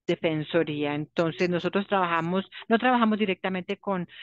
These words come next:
las ciudades, pero las ciudades son los beneficiarias de estos reportes que nosotros ponemos a disposición en el sitio web. A veces las ciudades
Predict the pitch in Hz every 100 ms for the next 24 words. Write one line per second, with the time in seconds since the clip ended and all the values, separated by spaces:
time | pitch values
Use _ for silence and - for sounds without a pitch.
0 | - 196 180 - 185 175 190 202 190 180
1 | 185 180 185 208 208 202 202 175 170 -
2 | 226 247 190 175 185 _ - - - -
3 | 190 170 170 165 156 - - - _ _
4 | _ _ _ _ _ 180 180 190 190 190
5 | - 175 - 185 - 175 165 156 170 165
6 | - 180 165 165 175 - - - - -
7 | 185 190 - 185 - 175 - 180 175 180
8 | 170 196 214 196 170 - 180 - 170 165
9 | 156 151 - - - - 170 170 175 -
10 | 190 185 - _ _ _ _ _ _ _
11 | _ _ _ _ _ _ _ _ _ -
12 | 180 180 - 170 185 254 247 202